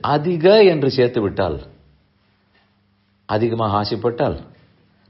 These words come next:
நிறைவேறாமலும் போகலாம், அதுவே துன்பம். நிறைவேறினாலும் மகிழ்ச்சி கிடைக்காமல் போகலாம், மீண்டும் துன்பம். இந்த பண்பை புரிந்து கொண்டு இதன்படிக்கு இழுக்கப்பார்னு கண்ணன் கீதையில் சொல்லுகிறார்.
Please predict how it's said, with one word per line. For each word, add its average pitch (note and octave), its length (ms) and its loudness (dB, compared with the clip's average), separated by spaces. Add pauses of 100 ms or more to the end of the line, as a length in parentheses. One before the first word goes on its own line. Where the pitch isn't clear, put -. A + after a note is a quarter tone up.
(120)
நிறைவேறாமலும் G#2+ 760 2
போகலாம், B2+ 360 0 (120)
அதுவே G2 320 0
துன்பம். D#2 380 -6 (1300)
நிறைவேறினாலும் A#2+ 1000 2 (200)
மகிழ்ச்சி C#3+ 340 -2
கிடைக்காமல் A#2+ 520 -2
போகலாம், A2+ 440 0
மீண்டும் D3+ 420 -4
துன்பம். D#2+ 320 -6 (3500)
இந்த D3+ 340 0
பண்பை E3+ 380 0
புரிந்து C#3+ 360 -2
கொண்டு A2 240 0 (320)
இதன்படிக்கு C3 600 -2
இழுக்கப்பார்னு A2 880 0
கண்ணன் G#2 300 -4
கீதையில் G2+ 360 -4
சொல்லுகிறார். E2+ 440 -4